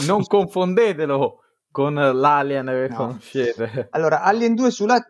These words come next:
Speaker 2: su-, sul, su-, sulla Terra è, è un film che, lo dice il no-, il nome, parla di speleologia. Non c'entra niente la, <laughs> non c'entrano niente gli, gli, gli alieni. Insomma, è la, è la storia di alcuni speleologi,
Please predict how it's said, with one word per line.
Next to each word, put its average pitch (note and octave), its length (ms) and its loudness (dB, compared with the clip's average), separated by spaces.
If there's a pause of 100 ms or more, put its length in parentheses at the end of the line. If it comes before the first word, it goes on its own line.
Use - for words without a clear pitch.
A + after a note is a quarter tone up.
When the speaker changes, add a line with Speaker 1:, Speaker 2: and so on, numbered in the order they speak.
(220)
Speaker 2:
su-, F3 260 -18
sul, F3 500 0
su-, - 200 -12
sulla F3 280 -2
Terra E3+ 500 2
è, C#3 180 0
è D3 60 -2
un D#3+ 140 -4
film D3+ 340 -4
che, C3+ 240 -8
lo A2+ 140 -16
dice B2+ 260 -8
il B2+ 160 0
no-, C3+ 180 -2
il D#3 100 2
nome, C#3+ 520 2
parla C3 260 -2
di B2 120 -6
speleologia. A#2+ 760 -4 (320)
Non D#3+ 120 -14
c'entra E3+ 320 0
niente E3+ 680 0 (100)
la, D#3 300 2
<laughs> E3 320 -2
non D3 140 -2
c'entrano D#3 400 -2 (240)
niente D3+ 360 -2
gli, C#3+ 200 -4
gli, C3 260 4
gli B2+ 100 2
alieni. D#3 560 2 (300)
Insomma, E3+ 400 -4
è F3 140 -2
la, F3 200 -2 (840)
è E3 120 -16
la F#3+ 120 -10
storia G3 380 0
di D3+ 120 2
alcuni D3+ 380 0
speleologi, E3 1080 2